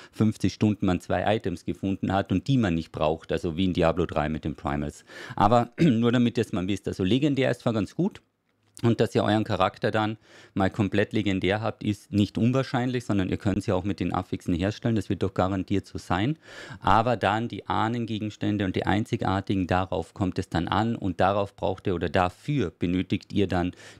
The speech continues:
die höheren Stufen und dort dann auch die jeweiligen Geschichten. Also es muss ja nicht unbedingt nur, wenn wir mal zum Beispiel auf das Gruppenspiel gehen, wir werden natürlich sehr viele von diesen Albtraum-Dungeons farmen, das ist ja Teil des Endgame-Contents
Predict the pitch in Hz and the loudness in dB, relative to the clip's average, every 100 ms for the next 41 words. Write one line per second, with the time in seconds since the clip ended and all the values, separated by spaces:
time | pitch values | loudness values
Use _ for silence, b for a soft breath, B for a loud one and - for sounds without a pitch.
0 | - 85 87 107 110 104 87 - 139 165 | -4 0 2 4 2 0 -4 -4 -4 0
1 | 170 175 - B B B - 147 - 113 | 0 0 -4 B B B 0 0 2 2
2 | 117 123 - 110 110 92 98 98 - - | 2 2 0 -2 0 0 0 -2 -8 -4
3 | 98 101 B B 95 87 98 98 92 90 | -2 -4 B B -4 2 4 4 2 0
4 | 87 - - 104 - 85 80 87 - 113 | -4 -4 -6 -6 -2 -2 0 -2 2 2
5 | 135 123 117 131 135 - 120 127 123 117 | 2 0 2 2 0 -2 -2 0 -2 0
6 | 123 - 120 120 110 101 101 98 - 98 | -2 0 0 0 0 0 2 0 -2 -4
7 | 104 110 95 - - - 123 127 - 123 | -4 -2 -2 -2 -6 -4 -2 -2 0 0
8 | 113 113 113 113 B B B 110 101 101 | 2 0 0 -2 B B B 2 4 4
9 | 120 117 123 113 104 110 110 - 117 120 | 4 0 -2 -2 0 0 0 0 -2 0
10 | - 104 107 - 98 101 104 - 110 101 | 0 -4 -2 -4 0 0 0 -2 0 2
11 | 98 107 - 92 - 110 117 123 101 - | 0 0 -4 -6 -2 0 2 0 -2 -4
12 | 98 104 - - 104 104 95 - - 107 | -2 -2 -2 0 0 0 -4 -4 -2 -2
13 | 98 104 90 90 - 127 139 | 0 0 0 -2 -2 0 -2